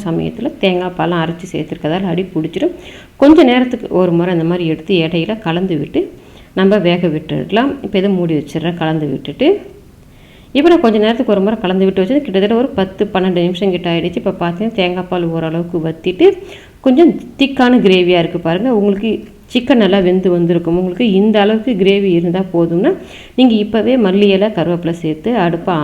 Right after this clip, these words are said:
ஆஃப் பண்ணிக்கலாம். இப்ப நான் பார்த்தீங்கன்னா இன்னும் கொஞ்சமே கெட்டியா வச்சுக்கிறதுக்கு போறேன். அதுக்காக நான் இப்ப மூடி போடாம இதை ஓப்பன்லயே திறந்து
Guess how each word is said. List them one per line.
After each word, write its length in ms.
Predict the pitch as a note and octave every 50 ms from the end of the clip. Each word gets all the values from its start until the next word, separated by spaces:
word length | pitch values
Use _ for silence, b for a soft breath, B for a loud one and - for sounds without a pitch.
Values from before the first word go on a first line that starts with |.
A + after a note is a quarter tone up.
| D3+
ஆஃப் 140 | E3+ E3+ - - E3+
பண்ணிக்கலாம். 420 | E3 D#3+ D#3+ D#3 - D3+ - - -
இப்ப 140 | F3+ - G3+ F3+
நான் 160 | F3 F#3 G3 F#3+ F#3
பார்த்தீங்கன்னா 340 | E3+ E3+ F3 F#3+ A3+ B3+ A3 G#3
இன்னும் 240 | A3 A#3+ B3+ B3 A#3
கொஞ்சமே 380 | F#3+ F#3 F#3 - F3+ F#3 A#3 E4+ F#4+ - B B B B B B B B B B B B B B - - - - - B3+
கெட்டியா 280 | C4 B3 B3+ B3 B3+ B3 G#3
வச்சுக்கிறதுக்கு 600 | - - - - G3+ F#3+ E3+ E3 E3+ - F#3 F3 F3 E3+
போறேன். 240 | E3 E3+ G#3 B3+ B3+ A3
அதுக்காக 340 | G#3 G#3 G#3 G#3 G#3+ A3+ B3 A3+
நான் 160 | G3 F#3+ G#3 G#3
இப்ப 140 | G#3+ C#4+ C#4+ A3
மூடி 200 | A3 B3 C4 C4+ C4 C4+
போடாம 440 | F3 E3+ D#3+ D#3+ D#3+ D#3 D#3 G#3 F4 G#4 - - B B B B B B -
இதை 100 | A3 C4+ B3 G3+ G#3
ஓப்பன்லயே 420 | A#3 C4+ C4+ - B3+ A#3 A3 A#3 B3 A#3+ -
திறந்து 260 | F#3 E3+ F#3 F#3+ F#3+